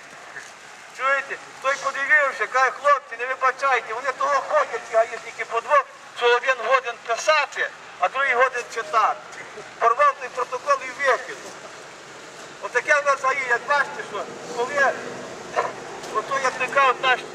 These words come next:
наш Чекушка тут стоїть постійно. Він не дивиться там, що по об'їзні йдуть машини тридцятитонні, сорокатонні, там вже об'їзна, яку недавно зробили, там є обмеження руху,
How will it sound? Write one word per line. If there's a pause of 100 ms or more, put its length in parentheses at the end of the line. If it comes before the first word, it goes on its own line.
(240)
наш (480)
Чекушка
тут (160)
стоїть
постійно. (400)
Він
не
дивиться
там,
що
по (100)
об'їзні (400)
йдуть
машини (360)
тридцятитонні,
сорокатонні,
там
вже
об'їзна,
яку
недавно
зробили, (220)
там
є
обмеження
руху,